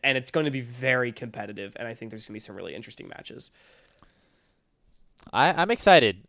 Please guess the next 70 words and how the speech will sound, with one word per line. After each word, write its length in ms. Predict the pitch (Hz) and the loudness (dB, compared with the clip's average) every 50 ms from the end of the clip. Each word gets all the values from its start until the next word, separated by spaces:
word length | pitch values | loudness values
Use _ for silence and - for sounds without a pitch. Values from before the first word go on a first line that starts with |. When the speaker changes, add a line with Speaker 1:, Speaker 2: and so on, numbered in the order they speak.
| _ _ - | _ _ 4
Speaker 2:
Um, 440 | 131 127 127 123 120 113 110 113 - | 6 8 8 8 8 4 0 -2 6
there 120 | 135 139 151 | 8 10 12
are 60 | 156 | 12
a 60 | 156 | 12
lot 220 | 151 165 190 202 | 12 12 12 12
of 60 | 202 190 | 12 10
other 140 | 180 180 | 8 8
roster 300 | 156 147 151 156 - 165 | 10 10 8 8 6 2
changes 380 | 156 - 180 175 160 165 160 147 | -2 -2 -2 -2 0 -2 -2 -2
that 100 | 160 151 | 0 0
ended 220 | 147 151 151 156 | 0 -2 -2 -4
up 80 | 151 - | -4 0
happening 420 | - 160 156 - 151 147 147 143 | 0 0 2 2 0 -4 -4 -2
that 140 | 135 127 113 | -2 -2 0
we 80 | 117 120 | 0 0
didn't 100 | 135 139 | -2 -4
even 140 | 131 131 123 | -4 -4 -4
get 100 | 127 - | -4 -4
to 60 | - | -2
talk 260 | - - 120 131 - | 0 2 2 2 2
about 220 | 139 143 147 143 | 2 2 2 2
because 260 | - 127 - 127 117 117 | 2 -2 -4 -4 -4 -2
we 60 | 120 | -6
were 60 | 113 | -6
so 180 | - - 123 120 | -4 -4 -6 -6
focused 420 | - - 113 123 - 123 - - | -4 -6 -8 -6 -6 -6 -6 -6
on 80 | 117 110 | -6 -6
some 140 | - 113 | -6 -6
of 60 | 107 87 | -4 -2
the 60 | 92 | 0
other 140 | 131 143 143 | 0 0 -2
stuff 400 | - - 147 147 147 143 - - - - - _ | 0 2 4 4 4 2 0 -8 -20 -20 -18 _
with 200 | - 113 92 - _ | -8 -8 -8 -8 _
Pulse, 460 | - 156 156 156 151 - - - - - - - - _ _ _ _ _ - | 6 8 8 8 8 6 0 -8 -14 -18 -20 -20 -20 _ _ _ _ _ 0
um, 420 | - 113 113 110 110 110 107 107 | 4 4 6 6 4 2 0 -4
specifically, 720 | - - 127 120 - 143 135 143 - - 143 139 139 139 139 | -8 -10 -6 -2 0 0 0 0 0 2 2 4 4 4 2
and, 360 | 131 117 110 101 101 - 104 | 0 -2 -2 -4 -4 -6 -6
and 80 | 101 95 | 0 0
Gentle 240 | 123 120 - 113 | 0 2 4 2
Hearts 340 | - - 127 139 151 - - | 4 6 8 8 8 6 2
making 220 | 147 147 - 156 143 | -2 -4 -4 -4 -6
some 180 | - 101 113 | -6 -4 -2
Speaker 1:
Gentle 60 | 143 147 | 0 -2
Speaker 2:
big 80 | 135 | 0
Speaker 1:
Hearts, 220 | - 127 135 139 143 | 2 4 4 6 6
Speaker 2:
changes 120 | 139 117 117 | 4 4 0
as 60 | 110 | 2
well. 260 | 135 131 127 131 131 135 | 4 6 8 8 8 8
Speaker 1:
Blackrock, 300 | 135 131 131 135 135 127 | 6 6 6 4 2 2
Speaker 2:
We 60 | 156 | -2
can, 80 | 117 120 | -4 -6
Speaker 1:
yeah, 180 | 120 113 110 117 - - _ _ _ _ | -6 -6 -6 -8 -12 -16 _ _ _ _
it's 80 | - - | -4 -4
a 40 | |
Speaker 2:
yeah. 60 | 107 95 | -2 -2
Speaker 1:
big 120 | 92 95 | -2 -2
one. 80 | 107 - | 0 0
Speaker 2:
But, 100 | 185 190 | 4 6
well, 140 | 240 254 | 6 4
we 120 | 202 196 233 | 4 2 2
can, 260 | - 262 240 226 208 - - - - - - _ - _ | 2 2 2 2 -2 -8 -18 -20 -20 -20 -20 _ -6 _
I 80 | - 160 | 2 4
guess, 140 | 175 180 - | 4 4 6
talk 240 | - 180 180 180 | 8 8 8 10
about 180 | 190 180 180 - | 8 6 8 8
that 180 | - 175 175 - | 8 8 8 8
after 280 | - 139 - - - 147 | 6 6 6 6 4 2
they 120 | 135 139 | 2 2
make 260 | 123 120 120 123 - 135 | 2 2 2 2 4 0
it 80 | 127 | -2